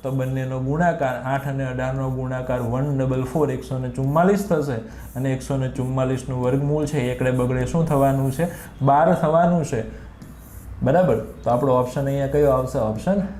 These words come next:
સી. તો ગુણોત્તર મધ્યક એટલે જે ગુણાકાર છે એનું વર્ગમૂળ તમારે લઈ લેવાનું છે, એટલે ગુણોત્તર મધ્યક તમને મળી જશે.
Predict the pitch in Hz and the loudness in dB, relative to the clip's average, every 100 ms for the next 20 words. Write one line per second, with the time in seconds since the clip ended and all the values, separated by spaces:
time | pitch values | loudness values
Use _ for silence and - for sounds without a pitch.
0 | - - 120 - - - 127 139 143 147 | -8 -2 -2 -2 -12 -6 0 2 2 2
1 | 147 139 131 139 139 131 147 156 - - | 0 2 2 2 2 2 0 0 -6 -18
2 | - - - 123 131 139 151 160 160 160 | -20 -12 0 2 4 2 2 4 4 2
3 | 160 139 127 113 120 131 135 131 110 110 | -4 -4 -4 0 0 2 0 -2 -2 -4
4 | 123 180 - - 117 131 156 165 147 131 | -2 -2 -4 -4 2 6 6 6 4 2
5 | 127 123 117 123 120 120 123 131 123 113 | -2 -2 0 0 0 -2 -2 -2 0 0
6 | 113 127 - 113 139 202 - - - 160 | 2 0 2 0 2 0 -4 -10 2 4
7 | 208 202 151 139 120 | 6 6 6 4 2